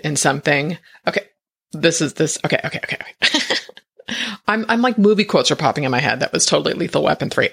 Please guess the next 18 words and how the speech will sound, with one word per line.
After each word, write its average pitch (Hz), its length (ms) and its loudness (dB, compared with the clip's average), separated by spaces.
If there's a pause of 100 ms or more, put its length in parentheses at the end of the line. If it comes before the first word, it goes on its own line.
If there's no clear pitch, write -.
(140)
Remember 165 220 0
Joe 160 160 2
Pesci? - 420 2
Okay, - 200 0 (160)
okay, 143 180 -4
okay, - 160 -2
okay, - 160 -6
okay. - 160 -10 (840)
Anyways, 160 400 0 (540)
when 175 380 2
I 220 100 0
started 233 340 -2
juicing, - 560 0 (440)
gosh, - 580 -10 (840)
almost 311 220 -8
three - 140 -2
years 320 220 -2
ago, 165 320 0